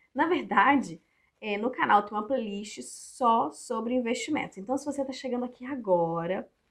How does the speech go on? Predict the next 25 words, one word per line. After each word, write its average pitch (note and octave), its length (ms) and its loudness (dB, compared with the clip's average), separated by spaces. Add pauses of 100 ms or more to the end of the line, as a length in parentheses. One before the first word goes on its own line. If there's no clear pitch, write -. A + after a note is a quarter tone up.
(280)
e G#3+ 60 -10
você G3 400 -6
não A3+ 380 0
faz G3 320 -2
ideia A#3+ 600 0 (480)
do G3 120 -6
que, B3+ 140 -2
que A#3+ 240 -2
é G3+ 100 8
o C4 80 4
Tesouro G3+ 360 -2
Selic, G3 520 -8 (300)
eu G#3 100 2
te G#3 120 -2
aconselho G#3 460 -6
muito A3+ 920 0
a A3 160 -6
ver E3+ 500 -12 (400)
antes G#3 380 -2
de A3+ 80 -6
seguir G#3+ 440 -6
com A3+ 380 -10
esse G3+ 300 -6
vídeo F#3+ 240 -6
daqui. A#3+ 260 -10